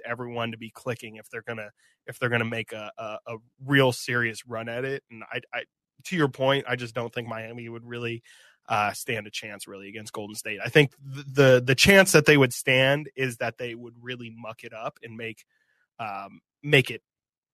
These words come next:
physical. And I don't know if Golden State wants to necessarily play a physical finals, but, um,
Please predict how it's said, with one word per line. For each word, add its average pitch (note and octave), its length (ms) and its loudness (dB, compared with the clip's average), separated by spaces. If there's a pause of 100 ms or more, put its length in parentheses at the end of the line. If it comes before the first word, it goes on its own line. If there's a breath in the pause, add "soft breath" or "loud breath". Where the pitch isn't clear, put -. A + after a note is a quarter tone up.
(200)
physical. E3+ 720 2 (200)
And A#2 360 -6 (160)
I B2 80 2
don't C3 220 2
know B2+ 180 2
if A#2 120 -8
Golden C3 240 -2
State B2 300 -8
wants A2+ 300 -8
to - 80 -10
necessarily A2+ 480 -8
play A#2+ 340 -6
a C3 40 -8
physical B2 400 -8
finals, D3 560 -4
but, A2+ 280 -4 (540 soft breath)
um, G#2+ 560 -2